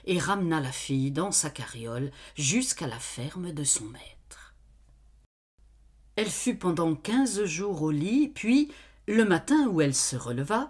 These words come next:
comme elle était assise devant la porte, le fermier vint soudain se planter devant elle. « Eh bien, dit-il, c'est une affaire entendue,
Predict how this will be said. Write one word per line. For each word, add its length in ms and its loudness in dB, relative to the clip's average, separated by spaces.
comme 260 0
elle 120 2
était 300 -4
assise 520 0
devant 300 -8
la 120 -10
porte, 520 -6
le 180 2
fermier 580 -2
vint 220 -4
soudain 540 -2
se 200 -6
planter 680 -10
devant 420 -12
elle. « 80 -18
Eh 20 6
bien, 340 6
dit-il, 600 -16
c'est 280 0
une 100 2
affaire 260 2
entendue, 600 2